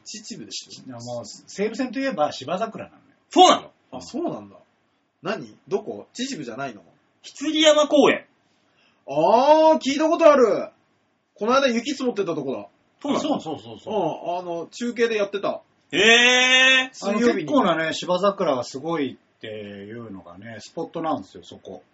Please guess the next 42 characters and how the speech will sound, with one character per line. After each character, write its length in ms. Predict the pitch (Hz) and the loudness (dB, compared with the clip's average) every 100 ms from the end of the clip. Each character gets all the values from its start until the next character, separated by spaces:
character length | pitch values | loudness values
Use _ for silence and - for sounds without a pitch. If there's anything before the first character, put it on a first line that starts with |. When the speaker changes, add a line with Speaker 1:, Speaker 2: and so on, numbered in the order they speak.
| _ _ _ | _ _ _
Speaker 3:
へ 60 | 113 | -6
ー。 40 | |
Speaker 2:
有 60 | 135 | -2
名 60 | 147 151 156 | 0 0 0
で 60 | - | -4
す 180 | - 95 | -10 -16
ね。 220 | - - - | -16 -16 -6
Speaker 3:
ほ 80 | 117 | -6
ら、 100 | - | -4
書 120 | 202 | -2
い 60 | 254 | 0
て 80 | 247 | 0
あ 80 | 202 | 0
る 80 | |
よ。 340 | 185 185 202 214 | 0 0 0 -2
今、 340 | 180 165 143 120 - | -2 0 0 -2 -2
便 240 | - 302 285 | 4 4 4
利。 220 | 185 127 - | -2 -4 -8
時 180 | 139 147 | -6 4
間 220 | 277 285 | 4 4
短 220 | 294 294 | 2 2
縮 200 | - 285 | 2 0
で 80 | 247 | 4
便 200 | 359 440 | 4 4
利 80 | 392 | 2
に 40 | |
な 80 | 254 | 2
り 80 | 254 | 2
ま 120 | 269 | 0
し 80 | - | 2
た。 260 | 240 - - _ _ _ - | 0 0 -10 _ _ _ -20
Speaker 1:
何 180 | 131 110 | -18 -16
が？ 160 | 104 - | -18 -16
Speaker 3:
池 200 | 117 135 | -6 -4
袋 280 | 127 135 127 | -4 -4 -6
駅 120 | 123 | -6
か 120 | - | -6
ら、 200 | 113 104 _ _ _ | -6 -8 _ _ _
そ 80 | 123 | -8
の、 460 | 120 117 113 110 107 _ _ - | -6 -4 -6 -8 -12 _ _ -10
こ 100 | |
の 120 | 139 | -6